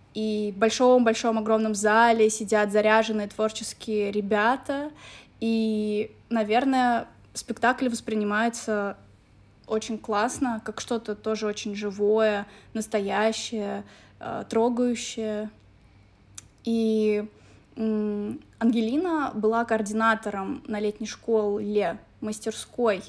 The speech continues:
живого театра, и у них, эм, вот эта программа называлась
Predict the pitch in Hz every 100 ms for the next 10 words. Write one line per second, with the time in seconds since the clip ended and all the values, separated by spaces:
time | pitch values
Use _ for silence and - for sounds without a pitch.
0 | - 214 220 214 208 - 220 330 - 370
1 | 415 - - - - - - 240 240 240
2 | 233 220 - - 247 254 240 - - -
3 | 214 208 202 196 - - 220 220 214 240
4 | 370 320 220 208 208 220 277 262 254 -